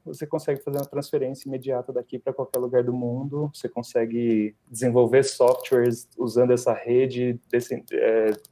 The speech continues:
tem um, nossa, é, é, é tão legal, é tão complexo, você consegue criar aplicativos usando essa rede, não só pra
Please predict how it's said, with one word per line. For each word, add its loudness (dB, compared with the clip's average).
tem 4
um, 2
nossa, 2
é, 4
é, 4
é 4
tão 2
legal, 6
é 4
tão 4
complexo, 4
você -6
consegue -2
criar 6
aplicativos -2
usando 0
essa 0
rede, 0
não -2
só 2
pra 2